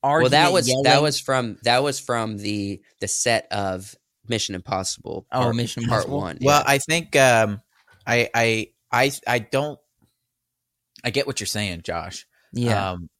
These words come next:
Speaker 3: but I, I think, and, and there's definitely merit to it. It's like, are they going to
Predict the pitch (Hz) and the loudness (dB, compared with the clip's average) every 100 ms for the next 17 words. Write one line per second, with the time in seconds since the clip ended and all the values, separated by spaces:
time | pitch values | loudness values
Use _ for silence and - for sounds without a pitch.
0 | _ 113 110 107 - 110 110 - 127 123 | _ -2 0 -2 -4 -8 -8 -6 -6 -6
1 | - _ _ _ _ _ _ _ _ _ | -10 _ _ _ _ _ _ _ _ _
2 | _ _ _ _ _ _ _ _ 117 113 | _ _ _ _ _ _ _ _ -6 -4
3 | - 113 104 110 104 - 110 110 - 107 | -6 -6 -6 -4 -4 -2 -4 -4 -10 -8
4 | 95 92 95 90 - 98 85 92 90 87 | -6 -4 -4 -4 -8 -8 -8 -8 -8 -10
5 | _ _ _ _ _ _ _ - - 98 | _ _ _ _ _ _ _ -16 -4 0
6 | 98 104 104 98 95 95 - 90 92 90 | 2 2 0 0 -2 -2 -4 -6 -6 -6
7 | 90 - 90 85 82 | -8 -8 -6 -6 -8